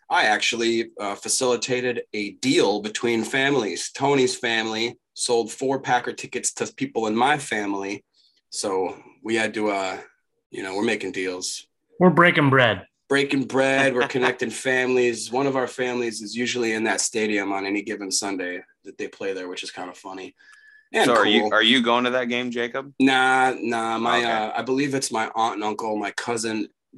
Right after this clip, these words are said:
Speaker 1: and both my cousins are going, I think. Maybe my grandpa might go as well, but, um, yeah. So for that game right now, again, the guys,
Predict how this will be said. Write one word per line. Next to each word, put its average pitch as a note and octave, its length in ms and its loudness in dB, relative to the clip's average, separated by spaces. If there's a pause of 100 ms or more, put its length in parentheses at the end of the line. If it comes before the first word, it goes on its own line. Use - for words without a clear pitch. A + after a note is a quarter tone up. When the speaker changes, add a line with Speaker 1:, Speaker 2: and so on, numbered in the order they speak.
(120)
Speaker 1:
and A2 140 -8
both G#2+ 180 -4
my G#2 100 -4
cousins F2 360 -8
are E2 80 -14
going, F2 260 -8
I F2+ 80 -10
think. F2+ 320 -12
Maybe G#2+ 160 -4
my G#2 120 -6
grandpa F#2+ 340 -6
might F#2 180 -12
go F2+ 180 -10
as F2 140 -16
well, F2 220 -10
but, F2 140 -12 (640)
um, F2+ 440 -12 (220)
yeah. G2 260 -4 (200)
So A#2 220 -2
for A#2 160 -4
that C#3 340 0
game C3 400 2
right B2 220 0
now, A2 360 -2
again, G#2+ 240 -6
the G2+ 60 -4
guys, G#2 360 -2